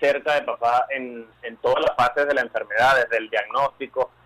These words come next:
la atención primaria, la, el traslado hospitalario, la hospitalización, es que todos han, todos han puesto más allá del cien por cien y me consta que en algunos casos se han extralimitado por ayudar, por hacer que, que,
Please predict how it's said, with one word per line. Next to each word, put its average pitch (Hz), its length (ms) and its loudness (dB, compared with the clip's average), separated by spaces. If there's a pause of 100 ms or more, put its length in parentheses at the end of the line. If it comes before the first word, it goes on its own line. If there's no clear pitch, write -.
(100)
la 131 100 2
atención 117 400 -4
primaria, 131 680 2
la, 113 280 2
el 113 120 -6
traslado 120 440 2
hospitalario, 127 760 2
la 107 360 -2 (200)
hospitalización, 123 1040 -4 (340)
es 127 140 -10
que 135 120 -6
todos 143 380 2
han, 139 200 -6 (180)
todos 127 260 2
han 143 400 -4
puesto 143 480 2
más 131 240 0
allá 143 260 4
del 135 140 0
cien 139 160 -4
por 131 180 -4
cien 165 260 -4
y 135 80 -8
me 117 140 -10
consta 147 360 0
que 123 80 -6
en 110 80 -6
algunos 110 320 -8
casos 151 340 -4 (1400)
se 131 80 0
han 127 80 -2
extralimitado 135 640 2
por 156 160 4
ayudar, 113 460 0
por 107 180 -4
hacer 110 320 -4
que, 135 500 -2 (420)
que, 101 520 -8